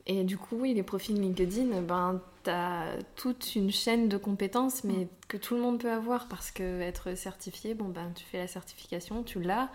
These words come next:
Speaker 1: Euh, avoir des compétences dans de la bureautique, ben, tu t'entraînes, tu fais des formations et tu l'as.
Speaker 2: Mm.
Speaker 1: Mais par contre, savoir qui on est vraiment pour se mettre en avant après et dire, ben, en fait, ça, c'est une plus-value parce que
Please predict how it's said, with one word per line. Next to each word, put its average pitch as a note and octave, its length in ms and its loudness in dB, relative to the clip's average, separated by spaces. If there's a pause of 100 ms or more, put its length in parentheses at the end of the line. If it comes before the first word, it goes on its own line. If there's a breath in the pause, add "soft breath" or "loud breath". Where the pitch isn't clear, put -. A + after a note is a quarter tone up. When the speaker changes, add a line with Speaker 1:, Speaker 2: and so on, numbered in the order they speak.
(460 loud breath)
Speaker 1:
Euh, F3+ 520 0
avoir F#3+ 280 2
des F#3+ 80 2
compétences G3 640 0
dans F#3 260 0
de F3+ 80 0
la F#3 80 4
bureautique, F3+ 640 -2
ben, F3 460 0
tu - 160 -6
t'entraînes, G#3 540 -2
tu - 120 -6
fais G3 100 -4
des F3+ 120 0
formations F#3 500 -2
et G#3+ 80 4
tu - 160 -2
l'as. A3 220 2 (260 loud breath)
Speaker 2:
Mm. A#3 40 -4 (160 loud breath)
Speaker 1:
Mais F3 60 0
par F3+ 200 -2
contre, B3+ 260 2
savoir G3 500 0
qui C4+ 240 2
on A#3 220 4
est A#3 140 4
vraiment G#3+ 480 2 (420 loud breath)
pour F3+ 160 -4
se F#3 120 -2
mettre G#3+ 540 0
en F#3 140 0
avant F3+ 300 0
après G3 480 -4
et F3 80 -2
dire, F3+ 260 -4
ben, E3+ 80 -2
en E3+ 60 -4
fait, G3 220 -6
ça, C4 220 0
c'est B3+ 160 -4
une F#3+ 140 0
plus-value F#3 560 0
parce - 240 -8
que E3+ 320 -2